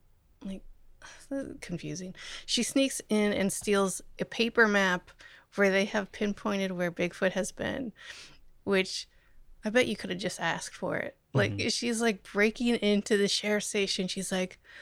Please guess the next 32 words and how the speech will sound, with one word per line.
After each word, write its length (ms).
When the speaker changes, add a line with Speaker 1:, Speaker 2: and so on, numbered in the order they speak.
Speaker 1:
looking 440
side 360
to 80
side, 520
shifty 460
eyes. 380
She's 240
like, 240
"I 140
got 420
it. 200
I 140
got 400
it." 240
Like, 300
yeah, 120
you 120
probably 300
could 120
have 100
just 240
asked. 320
It's 120
just 180
a 40
paper 380
map. 340
Like, 100
Speaker 2:
Yeah. 160
Speaker 1:
nobody 220
cares. 520
Speaker 2:
Mike, 320